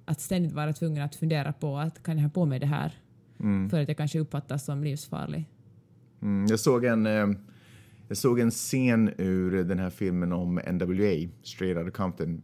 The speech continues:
Speaker 2: Eh, och då har då alltså gruppen precis signat med sin manager. De är inne och spelar in då kanske sin första skiva. Och sen så går de, så är det paus och så går de ut, ställer sig på gatan. Och jag antar att de befinner sig i något finare område där den här fina studion är. Kanske någonstans i,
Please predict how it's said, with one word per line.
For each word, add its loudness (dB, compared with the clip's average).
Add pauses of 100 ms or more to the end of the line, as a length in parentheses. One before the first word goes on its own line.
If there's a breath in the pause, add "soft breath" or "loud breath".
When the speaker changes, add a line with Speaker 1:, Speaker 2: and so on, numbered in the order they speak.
(120)
Speaker 2:
Eh, -4
och -6
då -2
har -2
då -2
alltså -6
gruppen -2
precis -8
signat -2
med -6
sin -4
manager. 2
De 0
är -2
inne -2
och -6
spelar -2
in -2
då -4
kanske -6
sin -6
första -8
skiva. -6 (680 loud breath)
Och -8
sen -2
så -4
går 0
de, 0 (580)
så -2
är 4
det 0
paus -2
och -8
så -6
går -2
de 0
ut, 0
ställer -6
sig -4
på -2
gatan. -2
Och 0
jag 0
antar -2
att -4
de -4
befinner -4
sig -4
i -2
något -6
finare -2
område 0
där -4
den -4
här -4
fina -4
studion -4
är. -2
Kanske -8
någonstans -8
i, -6